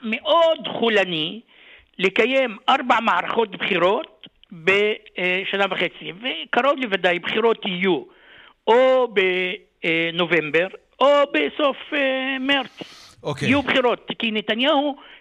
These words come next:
Speaker 1: הכריע כבר
Speaker 2: את
Speaker 1: שהוא
Speaker 2: תגיד
Speaker 1: לא רוצה להעביר לגנץ מה שאמרנו מההתחלה.
Speaker 2: אתה רואה, אה, חבר הכנסת, אה, טיבי, אתה רואה את הציבור הערבי מצטרף למחאה ברחובות? כן, עסקנו בכך בתוכנית, בתוכניות האחרונות, והקול הערבי לא נשמע.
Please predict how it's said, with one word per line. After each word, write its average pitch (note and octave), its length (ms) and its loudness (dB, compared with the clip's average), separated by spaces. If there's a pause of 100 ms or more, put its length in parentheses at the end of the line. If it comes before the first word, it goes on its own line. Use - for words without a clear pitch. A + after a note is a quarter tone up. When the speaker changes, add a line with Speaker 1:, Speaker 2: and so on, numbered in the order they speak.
(100)
Speaker 1:
הכריע B3+ 400 0 (120)
כבר C#3+ 140 -8
Speaker 2:
את - 360 -12
Speaker 1:
שהוא A3 180 -2
Speaker 2:
תגיד - 100 0
Speaker 1:
לא C#4+ 120 6
רוצה C4 240 0
להעביר F#3 480 0 (440)
לגנץ F#3+ 460 0
מה A#3+ 140 0
שאמרנו A3 500 0
מההתחלה. F3 440 -4 (200)
Speaker 2:
אתה D3 220 2
רואה, D#3+ 300 2
אה, A#2+ 560 -8
חבר A2+ 220 -14
הכנסת, A#2 460 -12
אה, A2 80 -8
טיבי, B2 260 -8
אתה B2 160 -6
רואה B2 180 -4
את A2+ 100 -10
הציבור G#2+ 360 -8
הערבי G2 240 -8
מצטרף G2 440 -10
למחאה F#2+ 340 -10
ברחובות? F#2+ 460 -10
כן, B2+ 180 -8
עסקנו E3 300 -4
בכך A#2 200 -8
בתוכנית, G2+ 520 -12
בתוכניות G2+ 440 -12
האחרונות, F#2+ 520 -10
והקול G#2 360 -6
הערבי C3+ 280 -4
לא B2 140 -4
נשמע. G#2 360 -6